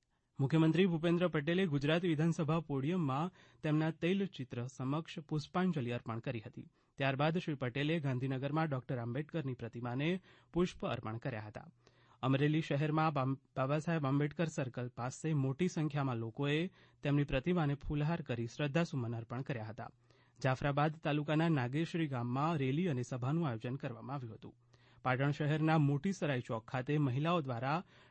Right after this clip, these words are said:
ડોક્ટર બાબા સાહેબ આંબેડકરની પ્રતિમાનું અનાવરણ કરવામાં આવ્યું હતું.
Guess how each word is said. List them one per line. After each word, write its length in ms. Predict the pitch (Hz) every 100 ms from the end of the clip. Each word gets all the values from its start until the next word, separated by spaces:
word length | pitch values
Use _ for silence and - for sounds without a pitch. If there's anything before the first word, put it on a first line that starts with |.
| -
ડોક્ટર 320 | 143 143 143
બાબા 260 | 139 139 170
સાહેબ 220 | 190 147
આંબેડકરની 500 | 127 127 143 139 151
પ્રતિમાનું 500 | 127 120 120 120 135
અનાવરણ 440 | 131 135 165 175
કરવામાં 400 | 165 117 104 123
આવ્યું 200 | 123 113
હતું. 220 | 107 -